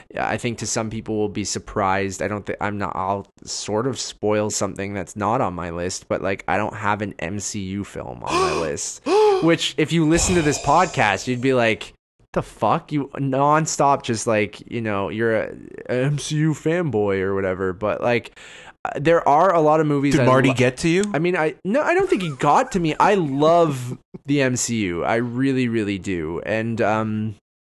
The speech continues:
Speaker 1: but do I think
Speaker 2: Clearly not enough.
Speaker 1: do I think the best of the M C U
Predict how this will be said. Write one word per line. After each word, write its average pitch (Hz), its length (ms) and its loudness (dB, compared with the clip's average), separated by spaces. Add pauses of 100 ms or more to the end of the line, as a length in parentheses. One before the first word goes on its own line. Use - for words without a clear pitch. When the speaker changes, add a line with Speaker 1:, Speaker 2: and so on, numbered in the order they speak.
(600)
Speaker 1:
but 156 180 0
do 170 140 6
I 165 80 6
think 180 260 0
Speaker 2:
Clearly 160 360 6
not 139 200 4
enough. 131 400 4
Speaker 1:
do 190 100 6
I 190 100 4
think 196 220 0
the 202 100 4
best 156 420 2
of 165 100 0
the 156 160 2
M 143 160 2
C 139 220 -2
U 127 580 2